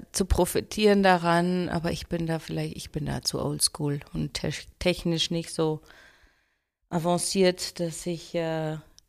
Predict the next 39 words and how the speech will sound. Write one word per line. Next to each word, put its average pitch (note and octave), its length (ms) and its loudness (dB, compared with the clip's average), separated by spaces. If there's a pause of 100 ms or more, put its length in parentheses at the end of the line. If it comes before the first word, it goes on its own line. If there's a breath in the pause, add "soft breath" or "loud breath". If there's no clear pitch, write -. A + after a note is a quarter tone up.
(120)
das E3+ 220 2
jetzt E3+ 200 2
in E3+ 120 0
der E3 140 4
Form E3 340 2
nutzen F3 440 0
werde. D#3+ 540 0 (600)
Meine G#3+ 320 8
Tochter B3 340 8
hat G3+ 140 6
mir F#3 120 4
letztens D#3+ 500 -2
gesagt, F3 640 -2
ähm, E3 360 -2
oder F3+ 200 4
mich F3 200 -2
gewarnt, D#3 560 0
hat F3+ 120 -4
sie F3+ 100 -8
gesagt, F3+ 320 0
„Mama, G#3 380 4 (760 loud breath)
ähm, F3 640 4
nur F#3+ 120 4
damit A#3+ 280 6
du G3+ 80 -2
weißt, D#3+ 420 0
ich - 200 -2
werd G#3 240 -2
nicht A#3+ 160 -4
alles G3 240 0
für G3+ 80 -4
dich F#3 160 -10
zahlen E3+ 340 -2
können, E3 200 -2
wenn D3 120 -2
du - 120 -4
alt - 280 -4
bist, - 360 -8
okay? G3 640 -2